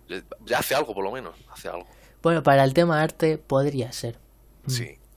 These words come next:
Speaker 1: sí.
Speaker 2: puede ser.
Speaker 1: Entonces nos queda el
Speaker 2: El oler muy mal.
Speaker 1: el
Speaker 2: O,
Speaker 1: oler, ah,
Speaker 2: o,
Speaker 1: ese
Speaker 2: o
Speaker 1: también.
Speaker 2: raro, o, mm, ¿sabes? Como, mm.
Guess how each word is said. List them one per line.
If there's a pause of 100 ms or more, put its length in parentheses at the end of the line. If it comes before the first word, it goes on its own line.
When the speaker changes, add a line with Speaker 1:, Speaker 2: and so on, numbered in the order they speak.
Speaker 1:
sí.
Speaker 2:
puede
ser. (320)
Speaker 1:
Entonces
nos
queda
el
Speaker 2:
El
oler
muy
mal. (880)
Speaker 1:
el
Speaker 2:
O,
Speaker 1:
oler,
ah,
Speaker 2:
o,
Speaker 1:
ese
Speaker 2:
o
Speaker 1:
también.
Speaker 2:
raro,
o,
mm,
¿sabes?
Como,
mm.